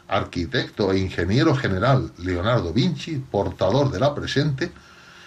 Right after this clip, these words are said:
el cual por encargo nuestro ha de examinar los sitios y fortalezas de nuestros estados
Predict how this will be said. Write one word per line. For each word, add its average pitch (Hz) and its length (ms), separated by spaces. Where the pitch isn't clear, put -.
el 113 180
cual 170 300
por 120 140
encargo 127 480
nuestro 165 500
ha 143 80
de 156 80
examinar 110 600
los - 240
sitios 196 420
y 127 40
fortalezas 127 760
de 107 80
nuestros 101 440
estados 175 460